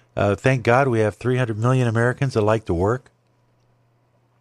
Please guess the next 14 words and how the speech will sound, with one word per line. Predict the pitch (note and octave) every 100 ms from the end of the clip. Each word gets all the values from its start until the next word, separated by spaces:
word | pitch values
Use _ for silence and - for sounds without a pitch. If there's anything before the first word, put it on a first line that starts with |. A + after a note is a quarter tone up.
| _ _ - _ _ _ -
Many | A2 A#2
of | A2
them | G#2
like | G#2+ A2
their | G#2
jobs. | F2+ A2 A2 B2 A#2 - _
Many | F#2+ A2
of |
them | G#2+
do | G2+ A#2+
well | G#2 A#2 B2
at | A2+
their | A#2
jobs. | G#2 A#2 A#2 A#2